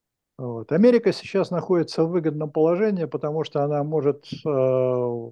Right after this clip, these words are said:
общем-то, давить на Россию довольно сильно, не опасаясь, что, э,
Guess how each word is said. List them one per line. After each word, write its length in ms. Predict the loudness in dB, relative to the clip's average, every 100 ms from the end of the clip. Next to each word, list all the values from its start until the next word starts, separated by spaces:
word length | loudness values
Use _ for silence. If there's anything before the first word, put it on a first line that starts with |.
| _
общем-то, 500 | -6 -6 -6 -10 -6
давить 460 | -2 2 2 0 -6
на 80 | -4
Россию 480 | -2 -4 -2 -2 2
довольно 440 | 2 2 0 -2
сильно, 600 | -6 -4 -2 -2 -2 -2
не 240 | -4 -2
опасаясь, 640 | -2 -2 -4 -2 0 0 -2
что, 680 | -12 -12 -2 2 4 2 -6 _ _ _ _ _ _
э, 60 | -8